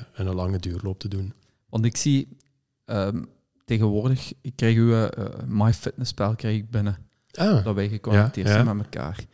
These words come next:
Speaker 2: Dus ik zie dan, als je zit gaan lopen, burnt, calories, eh, en zo verder. De laatste tijd zie ik zo om elf uur 's avonds
Speaker 1: <laughs>
Speaker 2: tien minuten kracht gedaan of
Speaker 1: Ja.
Speaker 2: zoiets.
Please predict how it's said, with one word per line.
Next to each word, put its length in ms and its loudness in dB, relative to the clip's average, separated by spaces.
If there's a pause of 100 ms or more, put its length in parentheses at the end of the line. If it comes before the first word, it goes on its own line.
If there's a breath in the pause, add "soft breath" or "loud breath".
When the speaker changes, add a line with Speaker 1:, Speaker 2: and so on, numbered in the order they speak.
(480 soft breath)
Speaker 2:
Dus 100 -8
ik 120 -8
zie 120 0
dan, 140 -2
als 160 -4
je 60 -4
zit 160 -2
gaan 160 4
lopen, 440 2
burnt, 720 0 (180)
calories, 580 -2
eh, 160 -4
en 160 -4
zo 140 -10
verder. 360 0 (600 soft breath)
De 120 -6
laatste 300 0
tijd 180 0
zie 120 0
ik 60 -8
zo 100 -4
om 200 -2
elf 320 4
uur 120 4
's 120 -2
avonds 580 0 (480)
Speaker 1:
<laughs> 640 2
Speaker 2:
tien 120 2
minuten 280 4
kracht 340 0
gedaan 340 4
of 120 0
Speaker 1:
Ja. 80 6
Speaker 2:
zoiets. 300 0